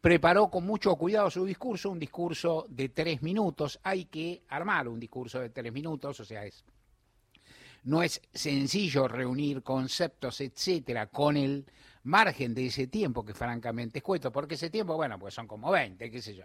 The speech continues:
veinte cien, si no, las reuniones se hacen interminables, hay plenarios, hay reuniones luego y antes, también de ministros y cuestiones por el estilo. El presidente hizo una serie de planteos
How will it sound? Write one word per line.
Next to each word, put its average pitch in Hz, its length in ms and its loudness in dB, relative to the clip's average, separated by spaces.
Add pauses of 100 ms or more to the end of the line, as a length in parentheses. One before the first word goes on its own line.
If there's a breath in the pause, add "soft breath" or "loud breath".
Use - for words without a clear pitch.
veinte 104 320 -14
cien, 104 240 -14
si 113 140 -14
no, 117 200 -8 (460 loud breath)
las 127 180 2
reuniones 131 540 0
se 135 160 -2
hacen 127 260 -2
interminables, 135 1000 0
hay 120 120 -2
plenarios, 139 640 0
hay 110 120 -6
reuniones 110 580 -6
luego 113 520 -2
y 113 160 -4
antes, 117 480 -2 (440 loud breath)
también 123 360 0
de 120 140 -4
ministros 135 640 -2
y 110 60 -8
cuestiones 143 480 -4
por 156 180 -2
el 165 140 -2
estilo. 208 260 0
El 190 80 2
presidente 202 580 2
hizo 214 280 2
una 135 260 2
serie 165 320 -2
de 165 80 -2
planteos 185 500 0